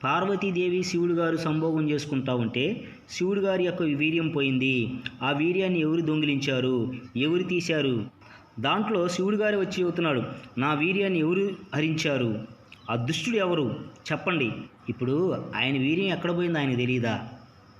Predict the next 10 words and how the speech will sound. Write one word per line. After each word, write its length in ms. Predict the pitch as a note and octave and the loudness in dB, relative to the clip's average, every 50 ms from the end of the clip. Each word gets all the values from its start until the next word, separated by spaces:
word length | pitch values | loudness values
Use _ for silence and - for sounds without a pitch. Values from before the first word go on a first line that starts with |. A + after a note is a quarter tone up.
| - - - - C3+ | -20 -20 -14 -6 -4
అంటే 360 | D#3+ - - E3 D3 E3 G#3+ | -2 0 0 2 2 2 0
ఈ 200 | - - C#3 C#3+ | 0 0 0 0
రాతను 380 | C3+ C3+ C3+ F#3 - - A3+ G#3+ | 2 2 0 0 0 0 0 0
బట్టి 220 | F#3+ G3+ A3 G3 | 0 0 0 0
మనకి 260 | F#3 F3+ - E3+ D#3 | 0 0 0 0 0
ఏం 160 | D#3 E3+ F3 | 0 0 0
అర్థమవుతుందంటే 800 | E3+ D3+ D3+ E3 D#3 D3 C3 - C3 B2 B2 D#3 G3+ B3 - - - - - - - | 0 0 0 0 0 0 0 0 -2 0 0 0 -2 -2 -4 -6 -12 -14 -10 -6 -2
ఇవి 160 | E3 F#3 F#3+ | -2 0 -2
కల్పిత 480 | F#3 F#3 - D3 E3 F#3+ G3+ A3+ G#3 A3 | -2 -2 -2 -2 0 0 -2 -2 -2 -2
గ్రంథాలు 1000 | G3 F#3 E3+ D#3+ D#3 D3 C#3 C3+ C3 B2 B2+ C#3 D3 D3 C#3 B2+ A2 G#2+ - | -2 0 0 0 0 0 0 0 2 2 2 2 2 2 0 0 0 -2 -4